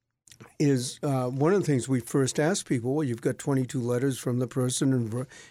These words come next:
in the gold rush. What did they say?" And most of the time, people really haven't read all the letters. And, uh, when we were talking with this person, they, they told us they had read some, not all, but one of the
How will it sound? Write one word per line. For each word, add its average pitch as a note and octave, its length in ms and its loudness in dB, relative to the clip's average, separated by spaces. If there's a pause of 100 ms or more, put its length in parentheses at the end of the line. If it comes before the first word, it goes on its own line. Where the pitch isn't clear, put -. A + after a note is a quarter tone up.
in D3 100 4
the C#3 60 4
gold A3+ 300 2
rush. C#3+ 320 0 (680)
What D3+ 200 4
did E3+ 140 2
they F#3 100 6
say?" F#3 440 2 (680)
And D#3+ 340 4 (120)
most E3+ 680 4
of F#3+ 60 0
the D#3+ 100 0
time, C3 300 2
people E3+ 360 2
really C#3+ 500 2
haven't C3+ 400 0
read C#3+ 220 4
all B2+ 200 2
the A#2+ 100 0
letters. C3+ 680 -2 (500)
And, D3 460 2
uh, D3 280 2
when D3+ 240 2
we D3+ 140 4
were C#3+ 100 4
talking D#3 460 0
with C#3+ 120 2
this C3 180 0
person, C3+ 520 0
they, B2+ 360 0
they C3+ 180 2
told C#3+ 320 0
us C3 160 -2
they C#3 140 4
had B2+ 120 0
read B2+ 480 -2
some, D3+ 560 0 (440)
not D3 240 2
all, D3 580 4
but F3+ 200 2 (440)
one D#3+ 220 4
of C#3+ 100 2
the C#3+ 240 2